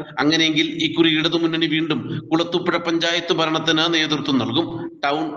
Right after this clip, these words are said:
കുളത്തൂപ്പുഴ, സാംനഗർ, നിപ്പോ, ചോഴിയക്കോട്, കല്ലുവട്ടാങ്കുഴി, എസ്റ്റേറ്റ്, ചെറുകര ഉൾപ്പെടെയുള്ള വാർഡുകളിലാണ് ഇടതുമുന്നണി ശുഭപ്രതീക്ഷ പങ്കുവയ്ക്കുന്നത്. എന്നാൽ പതിമൂന്ന് വാർഡ് വരെ വിജയിച്ച് ഭരണം നിലനിർത്തുമെന്ന് ഇടതുമുന്നണി കൺവീനർ എസ് ഗോപകുമാർ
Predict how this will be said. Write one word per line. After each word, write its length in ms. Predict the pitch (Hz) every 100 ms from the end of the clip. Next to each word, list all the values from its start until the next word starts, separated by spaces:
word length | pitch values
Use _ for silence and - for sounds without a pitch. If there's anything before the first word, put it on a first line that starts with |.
| 160
കുളത്തൂപ്പുഴ, 600 | 156 156 160 175 170 160 143
സാംനഗർ, 500 | 165 151 165 165 165 165 156
നിപ്പോ, 480 | 147 160 170 - -
ചോഴിയക്കോട്, 600 | 156 165 165 165 165 165 165
കല്ലുവട്ടാങ്കുഴി, 760 | 151 151 160 151 160 160 151 127 123 - - 139
എസ്റ്റേറ്റ്, 640 | 147 147 175 170 170 170 175
ചെറുകര 380 | 165 165 170 175 165
ഉൾപ്പെടെയുള്ള 480 | 156 180 180 175 165
വാർഡുകളിലാണ് 680 | 156 160 170 170 165 156 165 170 160
ഇടതുമുന്നണി 540 | 165 170 170 165 165 165
ശുഭപ്രതീക്ഷ 580 | 156 175 170 165 156 151 156 165
പങ്കുവയ്ക്കുന്നത്. 640 | 156 147 131 131 117 127 156 - - - 139
എന്നാൽ 200 | 156 147 156 143 -
പതിമൂന്ന് 480 | 151 160 175 175 180 160
വാർഡ് 240 | 156 160 175
വരെ 120 | 175 156
വിജയിച്ച് 360 | 160 156 160
ഭരണം 440 | 175 156 151 165 160
നിലനിർത്തുമെന്ന് 640 | 156 175 175 175 160 135 110 - - 139
ഇടതുമുന്നണി 520 | 151 175 175 170 170 170
കൺവീനർ 500 | 165 160 156 165 160 156
എസ് 140 | 156 160
ഗോപകുമാർ 480 | 170 156 156 151